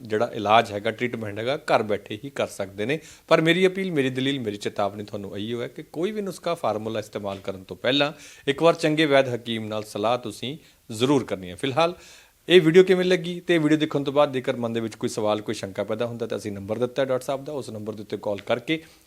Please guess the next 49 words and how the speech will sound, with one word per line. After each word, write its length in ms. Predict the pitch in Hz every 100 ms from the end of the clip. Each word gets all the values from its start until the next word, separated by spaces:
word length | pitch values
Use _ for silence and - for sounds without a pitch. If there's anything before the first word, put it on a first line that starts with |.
| _
ਤੁਸੀਂ 180 | 160 190
ਆਪਣੇ 180 | 190 190
ਮਨ 160 | 185
ਦਾ 100 | 180
ਸਵਾਲ, 360 | 185 147 143 170
ਆਪਣੇ 200 | 127 117
ਮਨ 160 | 110
ਦਾ 60 | 104
ਸ਼ੰਕਾ 500 | - 120 120 113 - - _ 120
ਦੂਰ 180 | 120
ਕਰ 120 | 107 107
ਸਕਦੇ 340 | - 92 95
ਹੋ। 40 | -
ਫਿਲਹਾਲ 260 | 113 131
ਮੈਨੂੰ 240 | 123 113 113
ਇਹ 60 |
ਵੀਡੀਓ 340 | 107 101 110 123 - - _ 110
ਇੱਥੇ 220 | 107 131
ਹੀ 80 | 127
ਖਤਮ 300 | 120 120 113
ਕਰਨ 220 | 113 104
ਦੀ 60 | 101
ਦਿਓ 160 | 101
ਆਗਿਆ, 300 | 87 98 139
ਪਰ 220 | 147 151
ਇਹ 80 | 170
ਵੀਡੀਓ 240 | 165 160 170
ਨਾ 100 | 175
ਲੋਕਾਂ 260 | 131 143
ਤੱਕ 160 | 135 131
ਤੁਸੀਂ 240 | 139 127
ਜ਼ਰੂਰ 240 | 110 107 117
ਸ਼ੇਅਰ 220 | 131 127
ਕਰ 160 | 135
ਦਿਓ 200 | 120 151 165 - - _ -
ਜਿਨ੍ਹਾਂ 300 | 120 147 170
ਨੂੰ 80 | 160
ਲੱਗਦਾ 240 | 117 113
ਹੈ 60 | 135
ਕਿ 160 | 160
ਨਾੜਾਂ 440 | 147 110 104 110 120
ਦੀ 140 | 131
ਬਹੁਤ 400 | 127 123 147 139
ਜ਼ਿਆਦਾ 300 | 104 113 110
ਬਲਾਕਿੰਗ 420 | 113 107 107 131
ਹੈ, 60 | 139
ਖਾਸ 320 | - 113 110
ਕਰਕੇ, 480 | - 123 135 147 151 - - - _ 131
ਅ, 100 | 127